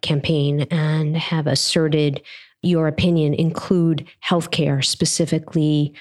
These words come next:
reproductive healthcare, gun violence, specifically prevention of gun violence. Your mom is a nurse, and I'm wondering the role that health has played in healthcare in your campaign and how you see the importance of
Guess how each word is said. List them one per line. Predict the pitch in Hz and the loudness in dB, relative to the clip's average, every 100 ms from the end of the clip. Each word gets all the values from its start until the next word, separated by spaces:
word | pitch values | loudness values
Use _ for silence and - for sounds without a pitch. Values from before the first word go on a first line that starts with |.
| - - - | -20 -20 -4
reproductive | 165 165 151 147 143 143 | -2 -2 -2 -2 0 -4
healthcare, | - 143 139 - 143 139 135 - - _ _ 160 | -2 -4 -2 0 2 2 0 -6 -20 _ _ -2
gun | 170 175 | 0 2
violence, | 151 147 151 131 - - - | 2 2 0 -2 -4 -6 -8
specifically | - - 175 175 175 175 151 | -4 -2 0 0 -2 -2 -2
prevention | 156 151 156 165 156 | -2 -2 0 0 -2
of | 151 | -2
gun | - 151 | -2 -2
violence. | 147 147 147 151 131 - - - - - - | 0 0 0 0 -2 -4 -8 -12 -16 -10 -2
Your | 202 214 | 2 2
mom | 208 185 202 208 202 - - | 2 2 0 0 -2 -4 -2
is | 175 | 0
a | 170 | 0
nurse, | 156 156 151 135 - - - | 0 0 -2 -4 -4 -6 -4
and | 190 | -2
I'm | 208 | 0
wondering | 226 254 285 269 | 0 0 0 2
the | 220 | 0
role | 180 180 185 190 185 | 0 0 2 2 0
that | 165 | -2
health | - - 170 151 | -4 -2 -2 -2
has | - 160 - | -4 -6 -4
played | - 160 160 | -2 -2 -2
in | 147 | -4
healthcare | 139 - 151 - - 175 160 151 - - _ - | -6 -4 -4 -4 -2 0 0 -2 -8 -20 _ -4
in | 170 | -4
your | 156 151 | -2 -6
campaign | - 151 - 240 254 262 | -4 -6 -4 0 2 0
and | 247 180 | 0 0
how | 165 185 170 | 0 0 0
you | 165 | 0
see | 165 - 170 | -2 0 -2
the | 165 160 | 0 -2
importance | 156 - 160 165 - - - - - - - | -2 -2 0 0 -2 -4 -8 -18 -20 -20 -4
of | 170 165 151 - | 0 0 -2 -6